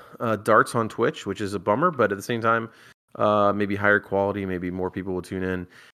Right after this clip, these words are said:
and that'll also incentivize people to be, uh, better to, to get on the, on the cast. So, um, we've also, people, some people complained, you know, we had, I think, uh, last season we did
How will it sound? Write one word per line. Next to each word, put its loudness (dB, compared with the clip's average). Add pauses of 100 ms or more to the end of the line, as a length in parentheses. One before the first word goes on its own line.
(100)
and -2
that'll 4
also 0
incentivize -2
people -8
to -6
be, -6 (320)
uh, -6
better 0
to, -8
to -14
get -4
on -4
the, -10
on -4
the -10
cast. -4
So, -8 (800)
um, 0 (240)
we've -2
also, 4
people, -2
some -8
people -4
complained, -4
you -6
know, -2
we -4
had, -2
I -20
think, -8 (440)
uh, 0 (800)
last 2
season -2
we -4
did -2